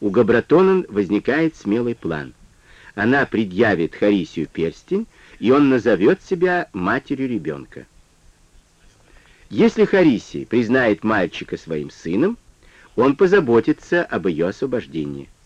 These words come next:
А потом можно будет заняться и поисками настоящей матери. Онисим охотно сбывает со своих плеч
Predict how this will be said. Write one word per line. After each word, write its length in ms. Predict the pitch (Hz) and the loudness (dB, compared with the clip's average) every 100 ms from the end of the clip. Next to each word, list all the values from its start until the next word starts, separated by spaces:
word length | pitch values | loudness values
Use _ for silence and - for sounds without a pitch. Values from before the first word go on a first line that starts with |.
| _ _ _ - - - | _ _ _ -20 -20 -6
А 100 | - | 0
потом 280 | 156 - 262 | 2 2 4
можно 260 | 262 220 | 2 2
будет 280 | 165 202 220 | 2 2 2
заняться 520 | 143 101 120 190 - | 0 2 0 -4 -2
и 80 | 175 | -2
поисками 720 | - 95 107 127 - 156 156 - | 0 0 0 -2 -4 -2 -2 -4
настоящей 760 | 95 - - 123 80 69 - 73 | -8 -8 -8 -8 -8 -12 -16 -14
матери. 440 | 71 - - 65 _ _ _ _ _ _ _ _ - - | -14 -16 -18 -18 _ _ _ _ _ _ _ _ -20 0
Онисим 680 | 127 131 220 - 240 233 - | 4 4 4 0 -2 -4 -4
охотно 720 | 104 - 160 190 165 160 143 - | -6 -2 0 0 -2 -2 -2 -8
сбывает 800 | 98 85 85 135 120 104 85 78 | -14 -6 0 2 2 -2 -4 -6
со 100 | - | -12
своих 360 | - 90 82 - | -8 -4 -4 -6
плеч 500 | - 151 214 - | -2 0 0 -6